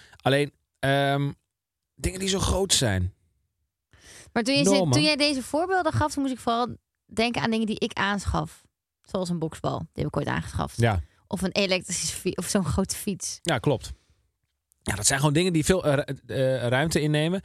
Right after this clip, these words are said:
Speaker 2: Ja.
Speaker 1: En die, die niet, die je niet echt veel gebruikt.
Speaker 2: Nee.
Speaker 1: En daar, dat vind, vind ik dan gewoon kut.
Speaker 2: Ja, snap ik wel.
Speaker 1: Maar
Speaker 2: Wel
Speaker 1: dat heeft gewoon ermee te maken dat wij niet, eh, eh, duizend vierkante meter hebben in ons huis.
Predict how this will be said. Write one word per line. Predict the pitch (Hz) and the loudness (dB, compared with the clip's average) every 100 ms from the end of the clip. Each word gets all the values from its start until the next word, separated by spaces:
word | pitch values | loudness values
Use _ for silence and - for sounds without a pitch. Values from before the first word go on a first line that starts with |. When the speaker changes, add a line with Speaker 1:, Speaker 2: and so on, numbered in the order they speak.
| - | -4
Speaker 2:
Ja. | 202 170 | -2 -2
Speaker 1:
En | - 147 | -2 0
die, | 196 214 | 0 -2
die | 165 185 | 0 0
niet, | 180 226 - - _ _ _ | 0 0 -4 -10 _ _ _
die | - | -2
je | 190 | 0
niet | 233 - - | 0 -2 0
echt | 220 156 - | 0 2 2
veel | 208 202 | 4 4
gebruikt. | - 151 165 101 85 - - _ _ | 4 2 2 0 -4 -10 -16 _ _
Speaker 2:
Nee. | 175 170 - _ _ _ | -14 -12 -12 _ _ _
Speaker 1:
En | 135 147 160 | 0 2 4
daar, | 196 190 - | 4 2 2
dat | 175 196 | 2 2
vind, | - 175 | 2 2
vind | 160 | 4
ik | 170 | 4
dan | 127 | 4
gewoon | 98 98 | 6 4
kut. | - 95 - - _ _ _ _ _ _ - | 2 -2 -4 -16 _ _ _ _ _ _ -8
Speaker 2:
Ja, | 226 | -6
snap | 202 113 | -4 -6
ik | 113 | -6
wel. | 113 107 | -8 -10
Speaker 1:
Maar | - | -4
Speaker 2:
Wel | - 147 | 2 4
Speaker 1:
dat | 156 | 4
heeft | 170 | 4
gewoon | 170 156 | 4 4
ermee | 147 | 2
te | 135 | 2
maken | 139 147 143 | 2 2 2
dat | 113 | 2
wij | 117 | 2
niet, | 113 104 | 2 2
eh, | 107 101 92 92 90 87 92 92 87 92 | 2 2 2 0 0 0 -2 -2 -2 -2
eh, | 90 | -2
duizend | 104 98 87 | 0 0 0
vierkante | - 98 90 95 | -2 -2 0 0
meter | 110 143 | 0 0
hebben | 139 104 92 | 0 0 0
in | |
ons | 90 | 0
huis. | 85 82 87 | 0 0 -2